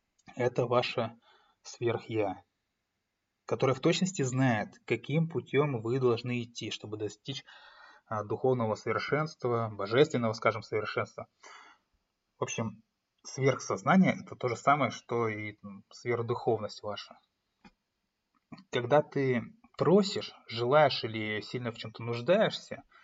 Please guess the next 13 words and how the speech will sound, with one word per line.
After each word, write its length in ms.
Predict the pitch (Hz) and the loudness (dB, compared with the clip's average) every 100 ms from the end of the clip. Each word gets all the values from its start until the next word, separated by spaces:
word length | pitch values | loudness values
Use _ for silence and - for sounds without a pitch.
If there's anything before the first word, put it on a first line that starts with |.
| - _ _ | -20 _ _
ты 80 | 135 | -2
отдаешь, 360 | 131 143 165 - | 0 -2 -4 -6
естественно, 340 | 120 139 143 | -6 -6 -6
соответствующий 600 | 120 120 113 127 - 123 117 | -4 -2 0 0 -2 -4 -4
приказ 420 | 120 117 120 - | -6 2 2 2
своему 320 | 110 117 117 - | -2 -4 -6 -2
подсознанию. 680 | 139 135 107 107 98 98 - _ _ - - - _ _ - | -2 0 -8 -6 -10 -12 -18 _ _ -20 -20 -20 _ _ -18
И 120 | 113 | -14
чрезвычайно 640 | - 113 123 123 165 160 | -8 -4 -2 2 4 4
важно 460 | 127 127 151 131 107 | 4 8 8 8 2
предложить 520 | - 113 113 117 160 | -6 -2 0 0 -4
ему 160 | 123 131 | -4 -2
посовет-, 500 | - - 131 156 160 | -2 2 4 4 2